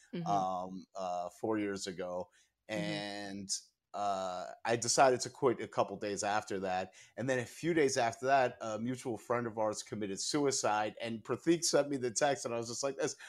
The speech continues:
Speaker 2: "Oh, I guess I'm not quitting drinking after all this week."
Speaker 1: <gasps>
Speaker 2: So,
Speaker 1: Yeah.
Speaker 2: I started drinking for another week after that, and then after
Speaker 1: Yeah.
Speaker 2: that, I just quit for, you know, for four years, so, yeah.
Speaker 1: Wow.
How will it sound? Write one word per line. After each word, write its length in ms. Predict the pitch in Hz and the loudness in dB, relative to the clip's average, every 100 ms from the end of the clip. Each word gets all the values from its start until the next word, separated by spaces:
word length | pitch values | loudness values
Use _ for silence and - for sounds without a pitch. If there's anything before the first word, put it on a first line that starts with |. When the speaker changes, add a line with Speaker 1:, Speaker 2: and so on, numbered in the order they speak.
| - - | 0 12
Speaker 2:
"Oh, 160 | 180 | 12
I 140 | 156 147 | 12 10
guess 300 | 151 147 - | 6 6 6
I'm 140 | 131 | 6
not 240 | 127 123 - | 8 6 6
quitting 280 | 127 113 104 | 2 2 2
drinking 380 | 117 98 101 | 0 0 -2
after 380 | 110 117 - 101 | 2 2 2 -2
all 200 | 87 85 | -2 -4
this 240 | 82 80 - | -6 -8 -10
week." 240 | 80 82 | -14 -8
Speaker 1:
<gasps> 140 | 247 262 254 247 240 | -6 -6 -6 -6 -8
Speaker 2:
So, 600 | 214 - 113 104 104 104 | 0 4 6 4 2 0
Speaker 1:
Yeah. 300 | 170 165 156 151 | -4 -6 -6 -2
Speaker 2:
I 80 | 123 | 2
started 340 | - 135 131 | 8 8 8
drinking 280 | 131 113 117 | 2 0 -4
for 200 | - 120 | -2 0
another 300 | 113 110 113 | 0 0 0
week 220 | 107 101 | -2 -2
after 340 | 104 104 - 107 | 0 0 0 -2
that, 240 | 110 101 | -2 -2
and 80 | 104 | -4
then 160 | 107 | -2
after 300 | 98 101 - | 0 -2 -4
Speaker 1:
Yeah. 20 | 98 | -6
Speaker 2:
that, 180 | 90 | -6
I 80 | 87 | -6
just 280 | 82 85 - | -8 -12 -10
quit 240 | 98 82 - | -8 -8 -12
for, 380 | 82 78 78 - _ - | -16 -14 -16 -18 _ -18
you 120 | 82 | -16
know, 200 | 64 58 | -16 -20
for 140 | - 82 | -20 -20
four 260 | 78 65 | -18 -18
years, 200 | - - _ | -20 -20 _
so, 460 | - - 71 76 _ _ _ - | -12 -12 -16 -20 _ _ _ -8
yeah. 220 | 160 147 | -6 -4
Speaker 1:
Wow. 200 | 147 - | -6 -10